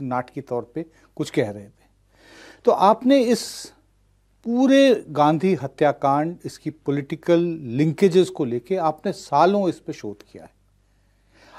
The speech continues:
आपके बेसिक फाइंडिंग्स क्या हैं, इसके बारे में ज़रा मेरे को बताएंगे। जो आपने इस किताब में आर्ग्यू किया है कि गोडसे अकेले नहीं थे, सिर्फ हिंदू महासभा के साथ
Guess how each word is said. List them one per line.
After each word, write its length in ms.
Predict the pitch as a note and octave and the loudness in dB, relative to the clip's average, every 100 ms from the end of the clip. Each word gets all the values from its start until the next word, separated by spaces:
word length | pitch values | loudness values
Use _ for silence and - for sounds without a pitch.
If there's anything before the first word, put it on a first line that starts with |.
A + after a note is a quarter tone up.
| - | 2
आपके 240 | G3+ - C4+ | 2 4 4
बेसिक 440 | B2 G#3+ A3 C4+ | 6 4 4 -2
फाइंडिंग्स 460 | - D#3 D3+ D3 - | -2 -2 -2 -6 -2
क्या 160 | C#3 | -2
हैं, 120 | E3 | -2
इसके 200 | D#3+ - | -6 -6
बारे 220 | C3+ A#2 A2 | -4 -4 -6
में 60 | |
ज़रा 220 | G2+ G#2 | -10 -14
मेरे 200 | G#2 G2 | -14 -16
को 140 | - A2+ | -14 -14
बताएंगे। 460 | A#2 C3 C#3 F3 | -6 -4 0 0
जो 180 | C#3+ D#3+ | 2 6
आपने 320 | E3+ D3 F#3+ | 6 6 2
इस 100 | F#3+ | -4
किताब 380 | - D#3 D#3 F3 | -4 2 4 4
में 120 | G#3 | 6
आर्ग्यू 360 | E3+ C#3+ C3+ C3+ | 4 4 -2 -8
किया 260 | - A2 C3+ | -8 -8 -8
है 120 | G#3 _ _ _ - _ _ _ _ | -12 _ _ _ -20 _ _ _ _
कि 240 | - G3+ G#3 | -2 0 0
गोडसे 580 | D#3 D3 G#3 G3+ C#4 | 0 4 6 4 2
अकेले 480 | - D#3+ F#3 F#3+ G3 | 2 2 2 4 4
नहीं 200 | F3+ D3 - | 2 -4 -4
थे, 100 | A3+ | -4
सिर्फ 300 | A3 - F3 | -2 -4 -4
हिंदू 240 | B2+ C3+ D#3 | -6 0 0
महासभा 500 | C#3+ C#3+ D#3 F#3+ F#3 | 2 0 0 2 2
के 120 | D#3+ | 0
साथ 200 | - | -2